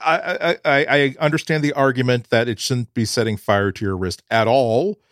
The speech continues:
uh, but, uh, it's, I mean, only about, oh, not like all of them are doing that, but I'll just, uh, so here's a,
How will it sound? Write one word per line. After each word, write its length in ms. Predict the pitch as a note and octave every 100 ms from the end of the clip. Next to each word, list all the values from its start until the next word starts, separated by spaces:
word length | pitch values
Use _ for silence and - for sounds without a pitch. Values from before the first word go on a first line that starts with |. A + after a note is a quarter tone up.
| _ _ _ -
uh, 300 | A#2 A2+ A2
but, 460 | G2 A2+ A2 -
uh, 40 | A#2+
it's, 300 | B2 A#2+ -
I 140 | G#3+
mean, 240 | A#3 G#3+ G3 - _ -
only 500 | E3 G3+ G#3+ G#3+ G#3
about, 800 | E3+ F3 E3+ E3 D#3 C3+ B2+ - -
oh, 340 | C#3 A#2+ G#2+ G#2+
not 140 | A2+
like 160 | F2 -
all 220 | F2+ F#2+
of 60 | G#2
them 120 | G2
are 60 | F#2
doing 320 | E2+ G2 A2+
that, 220 | B2+ B2
but 160 | C3 A#2 - _
I'll 100 | D#3+
just, 240 | E3+ F3+ -
uh, 320 | E3 F3 E3
so 220 | - E3+
here's 240 | D#3 F3 D#3+
a, 380 | C3+ C3 C3+